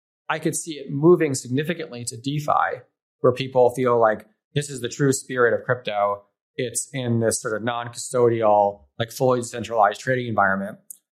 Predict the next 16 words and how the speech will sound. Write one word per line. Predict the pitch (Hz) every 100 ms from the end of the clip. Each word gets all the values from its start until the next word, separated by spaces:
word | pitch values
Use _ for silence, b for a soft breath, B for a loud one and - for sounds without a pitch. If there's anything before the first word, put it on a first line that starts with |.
| _ 165
I |
could | 143 156
also | 175 196 202
see | 180 170
it | 151
going | - 139 127
the |
complete | 117 120 160 160
opposite | 131 151 -
direction | 117 113 104 117 107 104 104 _ _ _ _ _ _ _ -
and | 127
having | 113 131 135 127
the | 117 120
existing | 113 143 - 135 120
highly | - 127 123 127
regulated | 110 107 117 113 110 110 113